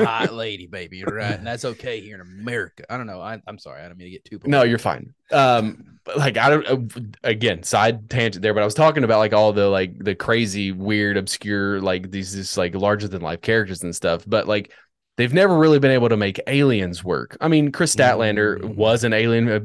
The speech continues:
Speaker 2: uh, for, like, a hot minute in A E W,
Speaker 1: Oh, you're
Speaker 2: but,
Speaker 1: talking
Speaker 2: like,
Speaker 1: about in, in W W E, in
Speaker 2: it's just in
Speaker 1: wrestling.
Speaker 2: wrestling.
Speaker 1: Okay.
Speaker 2: I mean, there
Speaker 1: Okay,
Speaker 2: are
Speaker 1: like,
Speaker 2: some, but, like, no one's
Speaker 1: like,
Speaker 2: hit it, like,
Speaker 1: life.
Speaker 2: big, right?
Speaker 3: Yeah.
Speaker 2: But I don't know, Mister Nacho. I'm just gonna call you Mister Nacho.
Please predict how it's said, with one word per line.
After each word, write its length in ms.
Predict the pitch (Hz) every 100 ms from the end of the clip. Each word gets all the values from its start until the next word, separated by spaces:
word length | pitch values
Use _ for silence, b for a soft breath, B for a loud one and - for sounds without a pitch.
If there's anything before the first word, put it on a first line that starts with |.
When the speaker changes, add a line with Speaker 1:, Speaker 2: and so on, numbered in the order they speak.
| -
Speaker 2:
uh, 120 | 104
for, 180 | - 101
like, 120 | 98
a 60 | 95
hot 240 | 95 104
minute 280 | 107 101 98
in 80 | 95
A 80 | 95
E 100 | 95
W, 140 | 95
Speaker 1:
Oh, 40 | 98
you're 80 | -
Speaker 2:
but, 80 |
Speaker 1:
talking 60 | 185
Speaker 2:
like, 140 | 92 123
Speaker 1:
about 140 | 120 120
in, 60 |
in 40 | 117
W 220 | 120 117
W 220 | 107 98 -
E, 60 |
in 300 | 110 101 113 101
Speaker 2:
it's 80 |
just 140 | 147 156
in 80 | 131
Speaker 1:
wrestling. 20 |
Speaker 2:
wrestling. 280 | 127 120 127
Speaker 1:
Okay. 60 | 165
Speaker 2:
I 40 |
mean, 140 | 190
there 120 | 185 175
Speaker 1:
Okay, 80 |
Speaker 2:
are 20 | 143
Speaker 1:
like, 60 |
Speaker 2:
some, 400 | - 123 120 127
but, 100 | 123
like, 200 | 117 107
no 160 | 113 127
one's 160 | 135 113
Speaker 1:
like, 100 | 120
Speaker 2:
hit 120 | 110
it, 120 | 110
like, 160 | 101 95
Speaker 1:
life. 100 | 101
Speaker 2:
big, 300 | 107 87 85
right? 260 | 92 95 - B
Speaker 3:
Yeah. 220 | 107 101
Speaker 2:
But 320 | 156 127 - B B _
I 100 | 160
don't 160 | 196 131
know, 480 | 123 113 113 - - _ _ _ _ 110 -
Mister 300 | 135 120 -
Nacho. 420 | 104 92 - 95 104
I'm 100 | 104
just 120 | -
gonna 80 | 90
call 80 | 90
you 60 |
Mister 200 | 87 -
Nacho. 300 | 87 82 -